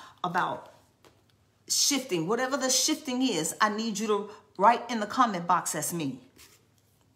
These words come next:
I need you to write in the comment box, "That's me." Not that I need, uh, confirm, confirmation. I know I heard God,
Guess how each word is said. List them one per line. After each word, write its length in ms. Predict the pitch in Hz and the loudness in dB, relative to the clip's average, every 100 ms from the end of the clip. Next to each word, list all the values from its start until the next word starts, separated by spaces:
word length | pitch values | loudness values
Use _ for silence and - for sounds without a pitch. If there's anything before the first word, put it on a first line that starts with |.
| _ _ _ _ - - | _ _ _ _ -18 -8
I 60 | |
need 180 | 180 180 | -6 -4
you 60 | 190 | -4
to 60 | |
write 180 | 185 190 | -2 -2
in 80 | 175 | -4
the 80 | 170 | -6
comment 320 | 202 175 165 | -6 -6 -6
box, 280 | 156 - 143 | -6 -6 -8
"That's 200 | 143 165 | -8 -6
me." 260 | 143 - - - - _ _ _ _ _ _ _ _ _ _ _ _ _ _ - | -6 -8 -16 -20 -20 _ _ _ _ _ _ _ _ _ _ _ _ _ _ -6
Not 280 | 170 247 269 | 4 4 6
that 100 | 233 | 2
I 100 | 240 | 2
need, 440 | 240 233 214 - | 0 -2 -4 -4
uh, 220 | 175 170 156 | 0 2 0
confirm, 560 | - 196 - 254 269 - | -2 -4 2 2 2 0
confirmation. 720 | 262 254 220 240 285 214 202 - - | 0 0 -2 -4 -2 -4 -6 -10 2
I 120 | 285 | 4
know 200 | 269 311 | 6 6
I 140 | 233 | 6
heard 320 | 202 214 180 165 | 4 -2 -4 -4
God, 320 | 160 123 | -4 -4